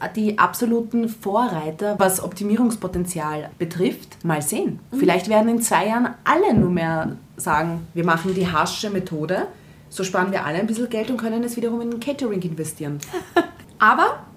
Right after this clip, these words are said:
Speaker 2: jetzt wüssten wir auch, weil das ja auch letztes, äh, letzte Staffel Drive to Survive war, ähm,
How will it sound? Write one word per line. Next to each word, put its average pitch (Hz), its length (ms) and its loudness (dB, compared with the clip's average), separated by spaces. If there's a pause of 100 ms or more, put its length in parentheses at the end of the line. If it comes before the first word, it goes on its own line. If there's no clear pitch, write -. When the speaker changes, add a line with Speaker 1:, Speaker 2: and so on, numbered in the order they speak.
(280)
Speaker 2:
jetzt 233 180 -2
wüssten 262 320 0
wir 247 160 2
auch, 202 220 4
weil 220 160 2
das 214 160 -4
ja 220 140 0
auch 180 120 -4
letztes, 254 800 -4
äh, - 120 -6
letzte 202 300 -2
Staffel 233 300 -2
Drive 214 260 -2
to 233 60 -4
Survive 196 460 -2
war, 220 460 0
ähm, 208 240 -2